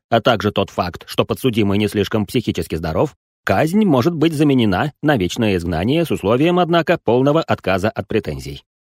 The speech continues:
"Простите? Простите, э, что?" Я был скручен, поэтому мой вопрос вышел слегка придушенным. Отказ от претензий к империи и императору лично. Вы клянетесь не мстить,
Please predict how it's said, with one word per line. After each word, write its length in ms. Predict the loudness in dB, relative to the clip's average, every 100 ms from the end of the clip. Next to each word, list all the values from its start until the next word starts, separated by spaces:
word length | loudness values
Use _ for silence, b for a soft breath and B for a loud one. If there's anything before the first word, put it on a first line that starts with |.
| _ _ -4
"Простите? 800 | -4 -4 -6 -6 -2 0 -2 -4 _ _ _ _
Простите, 600 | -2 0 -2 -2 -2 2 2
э, 640 | 2 0 -2 -6 -4 -2
что?" 460 | -2 -2 2 2 2 -4 _ _ _ _ _ -2
Я 180 | 0
был 160 | 4 2
скручен, 500 | 2 0 2 2 0 -4 _ -4
поэтому 420 | -2 0 2 2
мой 180 | 4 4
вопрос 400 | 2 2 0 0
вышел 340 | -2 0 -2
слегка 400 | 0 -2 0 -4
придушенным. 840 | -2 -4 -4 -8 -6 -6 -6 -8 -12 _ _ _ _ _ _ -2
Отказ 380 | 0 2 0 0
от 80 |
претензий 440 | 0 2 2 2 2
к 60 |
империи 420 | 2 2 4 4 4
и 240 | 4 2
императору 440 | 2 2 0 0
лично. 420 | -2 -4 -4 -6 -8 _ _
Вы 200 | 0 2
клянетесь 560 | 2 2 2 2 0 0
не 120 | -2
мстить, 380 | -2 -2 -2